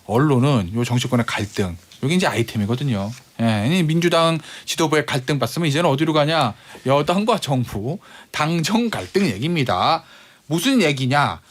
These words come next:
윤정원 아이비케이 기업은행장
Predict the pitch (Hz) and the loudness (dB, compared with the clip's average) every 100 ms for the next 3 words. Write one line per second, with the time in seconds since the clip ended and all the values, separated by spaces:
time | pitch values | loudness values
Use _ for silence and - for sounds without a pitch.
0 | - - - - - - _ 139 131 170 | -20 -20 -20 -20 -20 -20 _ -10 -4 0
1 | 190 311 330 285 123 196 302 311 330 269 | 2 4 4 2 0 0 0 0 0 2
2 | 240 208 147 170 196 247 233 185 135 107 | 2 2 0 2 2 2 0 0 0 0
3 | 139 135 87 | 0 -2 -6